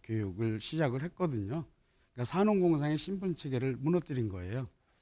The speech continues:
그다음에 이제 그 조선 성리학은 정신을 숭상하다 보니까 육체적 노동이나 육체적 활동, 음, 그래서 좀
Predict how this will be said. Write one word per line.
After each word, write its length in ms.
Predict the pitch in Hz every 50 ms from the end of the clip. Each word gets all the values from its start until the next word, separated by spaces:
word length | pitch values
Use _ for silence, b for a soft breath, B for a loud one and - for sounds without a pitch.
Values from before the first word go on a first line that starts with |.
| _ _ _ _
그다음에 320 | _ - 156 160 165 190 190
이제 340 | 180 160 165 160 147 127 123 -
그 500 | - 156 151 147 143 139 139 131 127 120 101
조선 280 | - - 131 143 175 165
성리학은 720 | - - 220 240 226 214 196 175 156 135 151 151 151 135 -
정신을 420 | - 117 123 135 147 139 139 131
숭상하다 800 | 127 160 175 160 165 151 143 131 104 - - 123 147 147 156 131
보니까 440 | 131 127 113 104 - - 170 170 131 - _ _ _ _ _ _ _ _
육체적 460 | - 151 156 - - 190 175 160 165 160
노동이나 640 | 131 127 127 117 139 143 139 127 110 98 107 143 196 - _ _ _ -
육체적 500 | 120 117 - - - 117 110 127 120 120 - _
활동, 640 | - 185 220 220 - _ 190 180 165 156 135 104 -
음, 300 | 104 101 104 101 101 92
그래서 220 | 107 110 101 110 107
좀 240 | - - 117 110